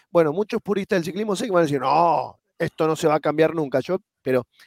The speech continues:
ya se lo firmo que esto se cambia, de acá a diez años se cambia seguro, porque esto, la evolución, eh, a ver, ¿ustedes creían que Aso iba a poner a trolls a investigar todas las páginas de YouTube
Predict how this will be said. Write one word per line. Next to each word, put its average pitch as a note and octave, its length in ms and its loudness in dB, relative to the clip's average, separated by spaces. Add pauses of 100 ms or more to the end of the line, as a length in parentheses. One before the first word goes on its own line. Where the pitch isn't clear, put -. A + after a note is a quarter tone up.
(460)
ya A3+ 360 4
se D3 200 -2
lo A#2+ 100 2
firmo C#3 360 -2
que B2+ 100 -6
esto B2 160 -8
se A#2 180 -8
cambia, D3+ 460 2 (240)
de B2+ 120 0
acá E3+ 300 2
a E3+ 40 6
diez C#3+ 280 0
años E3 260 -4
se A#2+ 120 -8
cambia D3 300 0
seguro, C#3 760 0 (360)
porque B2+ 280 -8
esto, D#3+ 320 2 (520)
la C3+ 320 4
evolución, C3+ 1080 2
eh, C3+ 400 -16
a D#3 100 2
ver, E3 200 4
¿ustedes G3 320 2
creían F3+ 400 -2
que C#3+ 200 0 (120)
Aso F3 420 2
iba F3 160 6
a D#3 60 4
poner F3 360 0
a E3 100 6
trolls G#3+ 520 2 (400)
a C#3+ 100 2
investigar D#3+ 600 0
todas A3+ 380 2
las D#3+ 120 2
páginas G3+ 480 -4
de C#3 160 -4
YouTube E3+ 420 -4